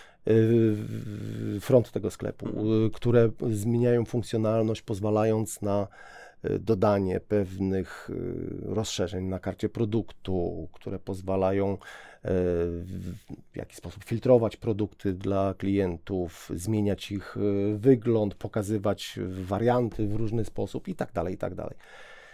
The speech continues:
Speaker 1: Drugą częścią będą aplikacje działające stricte na, na backendzie tak zwanym sklepu, czyli, e, na tym zapleczu, którego klient końcowy nie widzi i one służą,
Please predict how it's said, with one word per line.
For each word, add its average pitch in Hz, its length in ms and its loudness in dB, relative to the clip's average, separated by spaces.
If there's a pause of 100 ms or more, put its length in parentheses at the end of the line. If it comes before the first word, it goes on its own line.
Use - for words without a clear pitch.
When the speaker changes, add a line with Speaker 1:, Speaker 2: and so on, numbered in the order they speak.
(220)
Speaker 1:
Drugą 165 520 6
częścią 147 500 2
będą 139 480 2 (520)
aplikacje 127 840 2
działające 127 720 2 (160)
stricte 123 600 0
na, 113 400 0 (460)
na 107 140 -2
backendzie 107 480 0
tak 101 140 -2
zwanym 104 320 0
sklepu, - 300 -4
czyli, 110 540 -4 (400)
e, 107 40 -2
na 104 160 -2
tym 104 180 -6
zapleczu, 113 480 2
którego 107 340 -2
klient 110 420 0
końcowy 104 420 2
nie 107 140 4
widzi 104 400 0 (360)
i 120 100 2
one 170 220 2
służą, 110 640 0